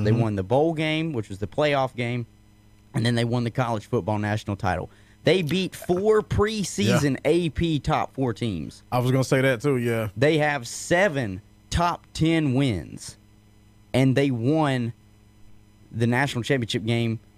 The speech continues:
Speaker 2: forty-two to twenty-five. They hung forty-two on the number one defense
Speaker 1: Yeah.
Speaker 2: in college football.
Speaker 1: Yeah.
Speaker 2: So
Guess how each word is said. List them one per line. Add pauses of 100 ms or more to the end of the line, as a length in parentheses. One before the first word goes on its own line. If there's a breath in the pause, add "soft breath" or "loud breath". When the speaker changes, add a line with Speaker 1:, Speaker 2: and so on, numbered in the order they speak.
(140)
Speaker 2:
forty-two
to
twenty-five. (280)
They
hung
forty-two (280)
on
the
number
one
defense
Speaker 1:
Yeah. (200)
Speaker 2:
in (240)
college
football.
Speaker 1:
Yeah.
Speaker 2:
So